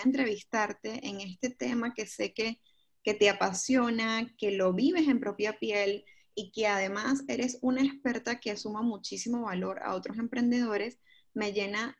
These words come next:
de mucho gusto y mucho placer, porque sé que aportas desde el ser siempre, Mayu. Quiero comenzar por preguntarte,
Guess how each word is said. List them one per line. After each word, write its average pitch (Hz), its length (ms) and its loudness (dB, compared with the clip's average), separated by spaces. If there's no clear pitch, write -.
de 220 180 -2
mucho 277 840 4
gusto 233 420 -2
y 214 120 -8
mucho 185 320 -6
placer, 208 560 -6
porque 220 280 0
sé 262 540 0
que 247 100 2
aportas 208 520 2
desde 240 240 0
el 185 100 0
ser 180 300 0
siempre, 165 440 -4
Mayu. 160 380 -6
Quiero 370 220 0
comenzar 247 420 2
por 320 200 0
preguntarte, 208 1000 -2